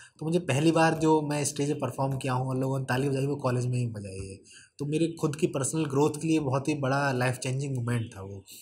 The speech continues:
तो poetry ने मुझे वो confidence और वो पहचान दिया। तो हम जो बात कर रहे थे, जो आपने सोचा था वही है कि नहीं, मतलब कई मायने में वही है, कई मायने में नहीं भी है। Ultimately सच्चाई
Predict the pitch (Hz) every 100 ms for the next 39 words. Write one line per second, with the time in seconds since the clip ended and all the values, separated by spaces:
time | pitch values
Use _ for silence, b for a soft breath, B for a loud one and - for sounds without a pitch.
0 | B B B - - 160 160 165 170 160
1 | 160 160 - 139 139 151 156 151 123 110
2 | 104 110 98 92 92 98 B B B B
3 | B B _ 127 120 117 123 156 147 139
4 | 147 143 143 151 139 147 - 139 147 151
5 | 139 117 135 123 113 117 110 107 B B
6 | B B _ _ _ - 165 196 - _
7 | 175 202 196 175 180 185 160 131 165 165
8 | 160 - 135 131 120 120 120 113 147 147
9 | 139 139 139 135 156 160 175 185 180 B
10 | B - 131 - 151 185 196